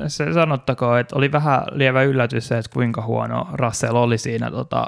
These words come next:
sadeaika-ajoissa, koska muistetaan viime kaudelta ne, niinku, Russellin loistavat esitykset nimenomaan sa-, niinku, märän, märän kelin, tota, aika-ajoissa. Ja musta tuntuu jotenkin, että se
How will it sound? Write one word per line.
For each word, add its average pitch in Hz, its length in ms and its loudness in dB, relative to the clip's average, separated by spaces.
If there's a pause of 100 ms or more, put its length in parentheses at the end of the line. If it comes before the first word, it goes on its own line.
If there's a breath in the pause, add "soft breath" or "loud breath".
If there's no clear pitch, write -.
(140)
sadeaika-ajoissa, 120 1200 0
koska 120 220 -4
muistetaan 120 480 0
viime 117 260 -2
kaudelta 127 540 -2
ne, 131 180 -4 (460 soft breath)
niinku, 127 260 -2
Russellin 120 640 -2
loistavat 117 680 -2
esitykset 120 580 -4
nimenomaan 120 540 -2
sa-, 127 140 -4 (100)
niinku, 127 340 -6
märän, 123 480 -4 (120)
märän 117 320 -2
kelin, 123 260 -4
tota, 120 200 -6
aika-ajoissa. 131 880 -4
Ja 135 160 -4 (260 loud breath)
musta - 160 -6
tuntuu 117 220 2
jotenkin, 117 360 0
että 110 120 -4
se 120 160 0